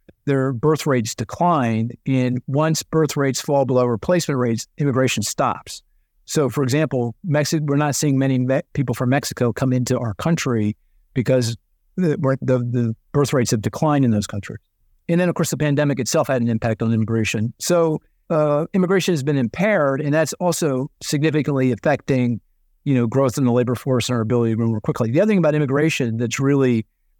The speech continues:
I think, lost in a lot of the debate, uh, is that immigrants are not only important in terms of, uh, uh, worker, people working,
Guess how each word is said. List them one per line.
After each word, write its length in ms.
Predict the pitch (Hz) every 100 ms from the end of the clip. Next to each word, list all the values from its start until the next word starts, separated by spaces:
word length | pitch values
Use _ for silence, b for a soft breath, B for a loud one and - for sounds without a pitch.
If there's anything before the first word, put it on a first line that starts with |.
| -
I 40 | 127
think, 200 | 139 117
lost 460 | 120 143 143 -
in 60 | 135
a 40 |
lot 180 | 123 123
of 60 | 117
the 80 |
debate, 480 | 110 110 143 139 123 _ _
uh, 380 | 139 127 123 127
is 260 | 143 139 117
that 260 | 143 131 - _ _ -
immigrants 420 | 180 180 180 143
are 60 |
not 180 | 143 143
only 180 | 160 156
important 380 | 127 - 160 139
in 60 |
terms 320 | 117 147 131 127
of, 280 | 120 113 - _ _ _
uh, 300 | 135 127 120 123 - _ _ _
uh, 160 | 175 123 - _ -
worker, 640 | 156 147 202 165 110 127 117
people 240 | 147 123
working, 680 | 120 165 190 131 101 110